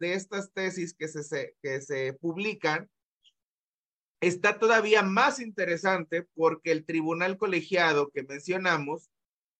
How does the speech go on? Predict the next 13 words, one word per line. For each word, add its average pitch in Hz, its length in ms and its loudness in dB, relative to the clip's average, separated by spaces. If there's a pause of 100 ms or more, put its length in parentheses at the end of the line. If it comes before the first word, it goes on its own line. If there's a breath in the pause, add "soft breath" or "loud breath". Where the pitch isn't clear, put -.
(100)
estableció 196 1120 4 (220)
que 185 120 0
el 185 140 2
derecho 220 580 4
al 233 140 4
honor 185 560 2 (580)
y 185 120 -6
la 190 240 2
presunción 190 800 -2
de 220 140 4
inocencia 180 1000 0 (520)
deben 226 400 6
prevalecer 196 1000 4